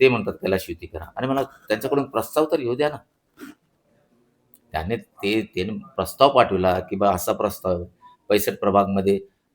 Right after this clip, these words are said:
हे आम्ही, आमचे एवढे नगरसेवक राहील, तुमचे एवढे नगरसेवक राहील, आणि त्याच्यानंतर कसं इलेक्शन रणनीती ते करायचं ना.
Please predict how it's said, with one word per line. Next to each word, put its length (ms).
हे 80
आम्ही, 220
आमचे 280
एवढे 180
नगरसेवक 420
राहील, 320
तुमचे 280
एवढे 160
नगरसेवक 540
राहील, 200
आणि 560
त्याच्यानंतर 420
कसं 260
इलेक्शन 380
रणनीती 300
ते 200
करायचं 400
ना. 100